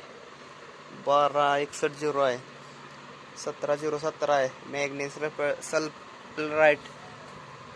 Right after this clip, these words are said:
वीस वीस आहे. बरेच असे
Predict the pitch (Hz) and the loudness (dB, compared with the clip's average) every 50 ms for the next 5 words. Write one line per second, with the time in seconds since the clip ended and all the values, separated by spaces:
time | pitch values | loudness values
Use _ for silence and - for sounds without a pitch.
0 | - - 143 139 151 147 - 147 151 147 - 160 147 135 123 123 - - - - | -14 -8 -6 -4 -4 -4 -2 -2 -2 2 4 6 6 6 6 4 -2 -12 -16 -16
1 | - - - - - - - - - - - 139 143 151 151 147 147 147 147 151 | -16 -16 -16 -18 -18 -18 -18 -18 -16 -6 -2 0 2 2 4 4 4 6 6 4
2 | 151 151 151 151 147 - 151 143 - - 151 143 143 147 151 151 151 151 147 143 | 4 4 4 4 2 2 0 0 0 -2 -2 -2 0 2 2 2 2 2 2 2
3 | 147 | 0